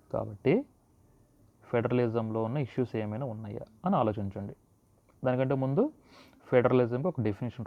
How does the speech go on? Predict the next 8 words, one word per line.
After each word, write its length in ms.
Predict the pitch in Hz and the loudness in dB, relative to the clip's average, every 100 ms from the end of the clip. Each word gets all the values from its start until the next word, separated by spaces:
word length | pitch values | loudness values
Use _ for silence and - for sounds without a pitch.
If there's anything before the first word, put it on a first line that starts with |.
| 98 | -6
రాసుకోండి. 380 | 92 - 85 - _ _ _ _ _ _ _ _ _ _ _ _ _ _ _ _ _ _ - | -8 -14 -16 -18 _ _ _ _ _ _ _ _ _ _ _ _ _ _ _ _ _ _ -4
నీట్‌గా 360 | 120 117 113 113 107 | -2 0 0 0 2
Google 240 | 117 117 113 | 2 2 -2
సెర్చ్ 180 | 104 - | -6 -2
చేసుకొని 380 | 113 - 120 180 285 - - - - _ _ _ - - 117 | -6 -4 -2 -2 -4 -14 -20 -20 -20 _ _ _ -20 -4 -2
ఒక 80 | 110 | 2
డెఫినేషన్ 400 | 107 - 120 123 - | 0 0 -2 -4 -4
చాలు. 180 | 101 | -4